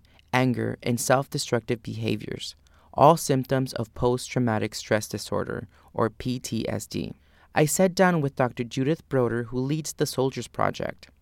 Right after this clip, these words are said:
a group of licensed mental health professionals who offer free psychological treatment to military service members, active duty, National Guards, reserves, and veterans who have served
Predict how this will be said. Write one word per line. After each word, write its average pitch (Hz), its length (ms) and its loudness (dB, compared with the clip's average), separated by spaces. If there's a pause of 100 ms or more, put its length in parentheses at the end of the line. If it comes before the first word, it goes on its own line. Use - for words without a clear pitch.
(420)
a 147 80 0
group 165 320 -2
of 180 140 0
licensed 143 500 0
mental 131 280 2
health 127 280 0
professionals 123 680 0
who - 200 0
offer 123 320 4
free 156 300 -4
psychological 139 800 0
treatment - 520 -2 (280)
to - 100 -4
military 170 560 4
service 131 460 -2
members, 107 580 -2 (480)
active 131 300 -2
duty, 127 400 -2 (180)
National 139 400 2
Guards, 117 560 0
reserves, 135 640 2
and 127 180 0
veterans 151 480 2 (200)
who 143 120 2
have 143 240 2
served 151 540 2